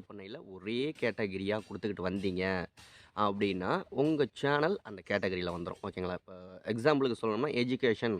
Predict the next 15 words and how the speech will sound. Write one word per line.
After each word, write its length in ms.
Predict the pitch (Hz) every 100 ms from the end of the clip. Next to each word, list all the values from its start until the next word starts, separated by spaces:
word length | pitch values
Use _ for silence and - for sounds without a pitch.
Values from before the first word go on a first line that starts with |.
| -
அப்படிங்கிற 540 | 101 101 101 104 98 95
பர்பஸ்க்காக 560 | 107 104 127 - 104 135
உங்க 140 | 117 95
சேனல் 200 | 110 110
ரன் 200 | 101 117
பண்ணிக்கிட்டு 300 | 107 95 98
இருக்கீங்க 220 | 90 92
அப்படின்னா, 240 | 90 98 202 - _ - - - -
எல்லா 360 | 117 139 170 170
வீடியோலையுமே 500 | 165 156 151 165 156
எஜுகேஷன், 520 | 123 123 139 135 135
எஜுகேஷன், 560 | 120 113 117 123 120 120
எஜுகேஷன்னு 600 | 107 117 113 110 107 117
கொடுத்து 340 | 110 113 - 143
அப்லோடு 320 | - 120